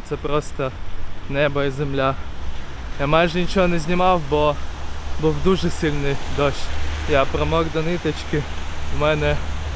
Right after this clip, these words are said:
мокрі кросівки, мокра моя шляпа, мокра непромокаюча куртка. Того буду зараз шукати місце,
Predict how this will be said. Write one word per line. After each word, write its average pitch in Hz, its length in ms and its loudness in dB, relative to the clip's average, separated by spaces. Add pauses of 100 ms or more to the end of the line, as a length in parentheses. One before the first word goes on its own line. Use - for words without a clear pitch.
(320)
мокрі 165 480 4 (680)
кросівки, 175 640 0 (640)
мокра 165 380 4
моя 139 200 0 (120)
шляпа, 170 480 4 (500)
мокра 170 460 2
непромокаюча 160 1080 -2
куртка. 175 500 0 (600)
Того 160 400 2 (1400)
буду 165 240 2
зараз 196 360 2
шукати 202 380 2
місце, 208 340 0